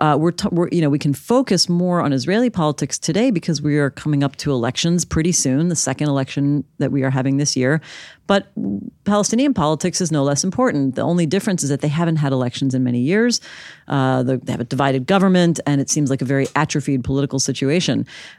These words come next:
uh, which essentially plays into Israel's, uh, advantage, uh, because it kind of lets Israel off the hook for negotiations. But we can talk about that a little bit later. Uh, on the Israeli side, we're having our second election in the same year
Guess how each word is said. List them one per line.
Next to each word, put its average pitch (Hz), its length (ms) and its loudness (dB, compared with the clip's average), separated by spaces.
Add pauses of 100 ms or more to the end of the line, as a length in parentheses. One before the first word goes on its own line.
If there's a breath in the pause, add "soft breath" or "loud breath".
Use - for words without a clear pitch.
uh, 160 120 2
which 202 400 0
essentially 302 420 2
plays 240 440 2
into 202 760 2
Israel's, 180 680 2
uh, - 220 -2 (100)
advantage, 165 680 0 (140)
uh, 160 160 0
because 165 240 0
it - 220 -2 (160)
kind 330 160 0
of 254 40 2
lets 233 160 0
Israel 190 280 0
off 160 180 -2
the 165 80 0
hook 170 260 -2
for 143 400 0 (400 loud breath)
negotiations. 185 680 4
But 170 80 2
we 190 80 2
can 190 140 2
talk 185 180 2
about 151 220 0
that 143 240 2 (440)
a 180 40 2
little 160 140 4
bit 139 120 2
later. 170 340 4 (500 loud breath)
Uh, 165 100 4
on 180 80 4
the 185 80 4
Israeli 226 280 4
side, 190 200 4
we're 180 80 4
having 170 220 4
our 131 60 2
second 202 340 0
election 175 600 2
in 139 100 0
the 135 60 0
same 151 300 2
year 131 300 2